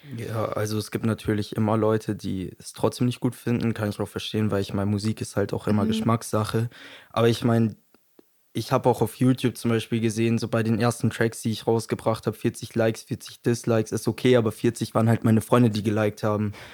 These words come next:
Speaker 1: Dann auf einem der letzten Tracks, also Kobe, ähm, zum Beispiel hatte ich jetzt hundertsiebzig Likes und ich glaub null oder ein Dislike.
Speaker 2: Mhm.
Speaker 1: Und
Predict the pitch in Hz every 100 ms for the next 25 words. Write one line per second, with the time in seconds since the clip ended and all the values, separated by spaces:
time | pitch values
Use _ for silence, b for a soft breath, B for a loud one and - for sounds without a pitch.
0 | B B B 117 117 117 117 117 - 117
1 | 117 113 113 82 117 113 120 - 117 -
2 | 110 110 - - - 104 101 98 110 113
3 | 117 117 117 b b - 113 107 104 101
4 | - 104 104 101 104 107 - 104 - 120
5 | 113 113 - 110 - 110 110 - 104 -
6 | 101 107 113 117 113 - 95 110 104 113
7 | - 104 110 117 - B 247 233 226 226
8 | 113 113 107 -